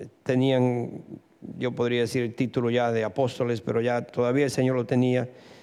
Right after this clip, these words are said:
y le hablaba como, como discípulos. Entonces Jesús tomó aparte a los doce y les dijo, "Ahora vamos rumbo a Jerusalén,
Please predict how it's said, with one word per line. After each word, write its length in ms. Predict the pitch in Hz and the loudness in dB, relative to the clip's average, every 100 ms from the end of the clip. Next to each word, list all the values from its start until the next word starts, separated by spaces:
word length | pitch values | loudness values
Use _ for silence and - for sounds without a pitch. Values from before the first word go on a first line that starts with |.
| - - | -20 -8
y 100 | - | -2
le 120 | 120 | 0
hablaba 500 | 113 117 110 104 104 - - - _ _ | 2 2 0 -2 -6 -12 -20 -20 _ _
como, 380 | - 110 110 - | -6 -2 -2 -4
como 300 | - 107 107 | -4 -2 -2
discípulos. 600 | 104 107 - - 107 104 - - - - - - - - _ _ _ _ | -2 -4 -4 -4 -8 -10 -18 -20 -20 -20 -20 -20 -20 -20 _ _ _ _
Entonces 360 | 135 196 185 196 | 2 4 4 4
Jesús 340 | 165 185 175 | 4 4 4
tomó 380 | 170 156 165 170 | 4 6 6 4
aparte 420 | 147 160 151 156 | 4 2 2 2
a 40 | |
los 200 | 139 123 | 2 2
doce 380 | 127 151 143 139 | 2 2 2 0
y 80 | 135 | 2
les 200 | 123 110 | 0 0
dijo, 400 | 123 113 98 92 107 98 - _ _ _ _ _ _ _ _ - - | -2 -2 -2 -6 -8 -16 -20 _ _ _ _ _ _ _ _ -12 2
"Ahora 240 | 151 175 | 4 6
vamos 300 | 180 180 143 | 6 6 4
rumbo 380 | 151 180 180 175 | 4 4 4 2
a 40 | |
Jerusalén, 840 | 156 131 117 120 135 135 123 117 | 2 2 2 2 4 4 2 0